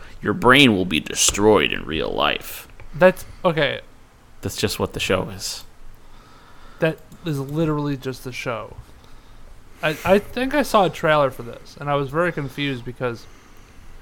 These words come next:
Speaker 2: from what I understand, they're on, like, the third season, and they are way past the Sword Art Online original,
Speaker 1: Right.
Speaker 2: like,
Speaker 1: I think the
Speaker 2: universe.
Speaker 1: end of the first season was they beat the game and everyone got out.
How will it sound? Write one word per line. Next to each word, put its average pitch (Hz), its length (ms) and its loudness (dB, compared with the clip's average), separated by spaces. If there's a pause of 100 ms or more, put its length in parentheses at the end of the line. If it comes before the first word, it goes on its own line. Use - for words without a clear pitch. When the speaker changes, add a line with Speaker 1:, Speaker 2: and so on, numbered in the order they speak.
(220)
Speaker 2:
from 147 200 -4
what 175 140 4
I 202 60 6
understand, 147 680 0
they're 143 140 0
on, 175 120 0
like, 175 140 -4
the 131 100 -14
third 139 320 -4
season, 139 520 -8 (1400)
and 131 400 -6 (200)
they 147 180 2
are 139 140 6
way 127 340 -2
past 117 680 -6 (1500)
the 117 220 -6 (180)
Sword 143 360 0
Art 127 240 0
Online 123 580 -2 (440)
original, 135 300 4
Speaker 1:
Right. 104 160 10
Speaker 2:
like, 120 140 -6 (360)
Speaker 1:
I 117 80 6
think 160 200 4
the 151 60 6
Speaker 2:
universe. 160 40 10
Speaker 1:
end 160 100 6
of 151 60 10
the 151 60 10
first 147 240 8
season 131 260 8
was 113 160 8
they 107 120 8
beat 127 340 0
the 104 120 4
game 95 340 4
and 87 100 0
everyone 104 380 4
got 98 220 10
out. 76 240 4